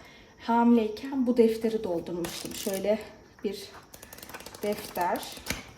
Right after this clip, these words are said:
Bunu da geçen indirime girmiş. Genelde çok daha pahalı oluyordu. İndirime girdi. Allah'ım dedim hani ben de sizinle paylaşırken dedim alayım indirimdeyken ya birisine götürürüm ya da belki bana nasip olursa falan dedim. Allah'ım yani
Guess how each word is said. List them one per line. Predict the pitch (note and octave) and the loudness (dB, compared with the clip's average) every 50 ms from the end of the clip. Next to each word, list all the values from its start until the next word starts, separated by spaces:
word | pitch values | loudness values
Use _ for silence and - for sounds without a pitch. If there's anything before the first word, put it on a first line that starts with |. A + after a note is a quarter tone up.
| - - - - - - - - - - - - - - | -20 -20 -20 -20 -20 -20 -20 -20 -20 -20 -20 -14 -4 -2
Bunu | C#4+ D#4 D#4 | 0 0 4
da | - C4 | 4 2
geçen | A#3+ B3 B3 B3 - C4+ C4 C4 - | 4 4 2 2 2 0 0 2 2
indirime | A#3 A#3 A#3 A3+ A3+ A3+ B3+ C4 C4+ | 4 4 4 4 4 6 6 6 6
girmiş. | B3 G#3+ G#3+ G#3 F#3+ F#3 F3+ F#3+ A#3+ D#4 - - - | 6 2 0 -2 -4 -4 -4 -2 -2 -4 -4 -2 -2
Genelde | A3+ G#3+ A3 A#3 A#3 A#3 A#3 | 0 2 2 2 2 2 0
çok | - - B3 - - - - - - - | -2 -6 -8 -10 -10 -14 -18 -20 -8 -8
daha | A3+ A3 A#3+ A#3 - | -4 -4 -4 -4 -6
pahalı | - - A3 G#3+ G#3 G#3+ A#3 A#3 | -4 -2 -2 0 2 4 4 4
oluyordu. | A3 G3 F3+ E3+ G#3 - B3+ | 2 2 -2 -4 -6 -4 -4
İndirime | C4 C4+ C4 B3 C#4+ C#4+ C#4+ D4+ D4 | -2 0 0 0 0 0 -2 0 -2
girdi. | B3 - - F#3+ - - - D#4 E4+ - - - - - - - - - - | -2 -4 -6 -8 -10 -10 -10 -10 -10 -10 -10 -16 -18 -20 -20 -20 -18 -8 -4
Allah'ım | C#4 D4+ D#4 D4+ - D#4 D4+ C4+ | -2 -2 -2 0 0 2 2 2
dedim | B3 C#4+ - C#4+ C4 B3+ | 2 2 2 2 2 2
hani | B3+ C4+ C4 B3+ - A#3+ | 4 4 4 4 4 4
ben | B3+ D#4 E4+ E4 | 2 4 4 2
de | |
sizinle | - - - A3+ A3+ C4 C4+ C4 C4 | 2 0 -2 2 4 4 4 4 2
paylaşırken | - C4+ C4+ C4+ C#4 C#4+ - - E4+ E4+ - - A#3 A3 A#3 | 0 0 0 2 0 0 -2 -4 -6 -6 -2 -2 -2 -2 -2
dedim | C4 C4 - B3+ - - - - | -2 -2 -2 -4 -6 -6 -6 0
alayım | D4+ E4+ D4+ D4 E4 G#4 - - | 2 4 4 4 2 0 0 2
indirimdeyken | - C4 B3+ B3+ B3 B3 B3+ B3 A#3 B3+ B3 B3 B3 - E4+ F#4 A#4 - - - - - - - - - - - | 6 6 8 8 8 8 6 6 6 6 4 2 0 -4 -8 -10 -10 -10 -12 -18 -18 -18 -18 -18 -20 -20 -8 -4
ya | F#4 E4+ - | -4 0 4
birisine | E4+ E4+ E4+ E4 - - E4+ E4+ E4 | 4 4 4 4 4 6 6 6 6
götürürüm | B3 C4 C4 - - C#4+ D#4 E4+ F4 F4+ F4+ F#4 | 6 4 2 2 0 0 2 2 2 2 0 2
ya | F4 D4+ B3+ | 2 2 4
da | B3+ B3 B3 | 2 4 4
belki | C#4+ C4+ A#3 A3+ A3+ - - - D4 A#3+ | 4 4 4 2 0 -2 -2 0 2 4
bana | C4 C4 C4+ C4 A#3+ | 4 6 6 6 6
nasip | G#3+ - - - - - | 6 4 0 -8 -10 -10
olursa | G3+ F3+ F#3 F#3 F#3 - - | -8 -6 -6 -6 -8 -8 -10
falan | F#3+ - - A#3+ A#3+ B3 A#3+ A3+ G#3+ G3+ | -10 -4 0 2 2 2 2 0 -2 -4
dedim. | G#3 - D4 C#4+ C4+ | -6 -6 -6 -4 -2
Allah'ım | G#3+ G#3+ G#3 A3 A3+ A3+ A#3 A3+ A3 | -4 -2 0 0 0 0 2 0 2
yani | A3 G#3 G3+ G3+ | 0 0 -2 -4